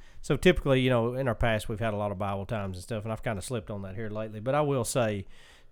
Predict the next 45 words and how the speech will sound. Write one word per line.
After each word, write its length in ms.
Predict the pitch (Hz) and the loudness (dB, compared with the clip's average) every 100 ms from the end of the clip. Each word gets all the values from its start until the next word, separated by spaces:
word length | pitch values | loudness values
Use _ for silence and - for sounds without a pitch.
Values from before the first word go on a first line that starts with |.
| - - - - | -20 -20 -14 -2
you 120 | 156 | 2
know, 80 | 127 | 4
you 180 | 143 | 2
said 200 | 160 156 | 4 4
something 240 | 131 139 117 | 4 2 2
about 240 | 120 117 | 2 2
perspective, 640 | 113 - 131 117 - 107 101 | 0 -2 0 0 -2 -4 -4
and, 260 | 101 101 - | -6 -8 -8
and 320 | 127 110 101 | -6 -6 -6
I 140 | 147 | -2
got 180 | 156 143 | 2 2
a 60 | 113 | 4
whole 200 | 135 123 | 4 4
big 200 | 123 107 | 0 2
dose 240 | 117 113 | 0 0
of 60 | - | -4
perspective 480 | 104 - 120 - 101 | -8 -4 -4 -4 -6
in 40 | |
the 60 | 98 | -4
last 260 | 101 98 | -4 -4
couple 220 | - 98 104 | -4 -6 -4
of 60 | |
weeks, 280 | 104 101 - 143 | -6 -6 -12 -10
and 160 | 123 | -8
I, 400 | 110 117 135 143 131 | -8 -6 -2 -2 0
I 60 | |
reached 280 | 135 131 113 | 0 0 2
out 160 | 120 110 | 0 0
to 80 | 117 | -2
you 140 | 113 | -4
guys, 480 | 107 101 101 98 - - - - - 123 | -2 -2 -2 -6 -8 -16 -20 -20 -8 -2
um, 440 | 110 104 95 98 | 0 0 -4 -4
this 200 | 117 - | -6 -2
morning, 400 | 123 113 110 104 | 0 2 0 0
but 160 | 107 - - - - | -4 -6 -18 -12 4
I 120 | 165 | 6
have 120 | 165 | 8
a 100 | 139 | 6
very 240 | 123 135 131 | 6 6 6
good 200 | 123 104 | 2 0
friend, 480 | 139 123 117 110 - - | 0 2 2 0 -2 0
coworker 500 | 151 131 120 - 113 | 2 4 2 0 -2
of 40 | |
mine. 320 | 107 110 107 107 | 0 0 0 -2
She's, 260 | - 120 | -4 -8